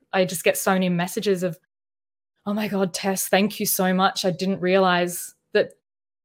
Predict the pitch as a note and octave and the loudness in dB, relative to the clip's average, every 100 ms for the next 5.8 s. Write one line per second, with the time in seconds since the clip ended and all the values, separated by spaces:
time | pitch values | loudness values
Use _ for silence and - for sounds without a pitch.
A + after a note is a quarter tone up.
0 | _ - F#3+ G3 G3 G3 F3+ F#3+ A3 A3+ | _ 0 4 6 4 4 4 6 6 4
1 | G3 F#3 F#3 F#3 E3 F3+ F#3 G3 F#3+ - | 2 0 2 2 0 0 2 2 0 -2
2 | F3+ F3 F#3 A3 E3+ E3 F#3 F#3+ - - | -2 -2 0 -2 -2 -4 -8 -14 -18 -20
3 | - - - E4+ - F4 - - F4 F#4 | -18 -10 -2 -2 0 -4 -2 4 6 6
4 | F4 D#4+ D4+ F4 F4+ - E4 E4 - C4+ | 4 4 2 2 2 2 2 0 0 -4
5 | F#3+ - G#3 G4 - D4+ D4 G#3 | 0 4 6 6 4 2 2 2